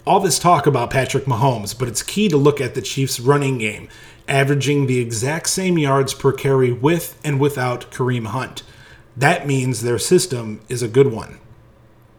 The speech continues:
And the Patriots are gonna have to hold the Chiefs on the ground before anything else. Why?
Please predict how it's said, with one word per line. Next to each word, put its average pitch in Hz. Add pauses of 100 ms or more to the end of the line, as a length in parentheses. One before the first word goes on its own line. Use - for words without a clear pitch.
(460)
And 131
the 127
Patriots 170
are 151
gonna 135
have 139
to 151
hold 139
the 131
Chiefs 143
on 135
the 123
ground 127
before 127
anything 139
else. - (340)
Why? 160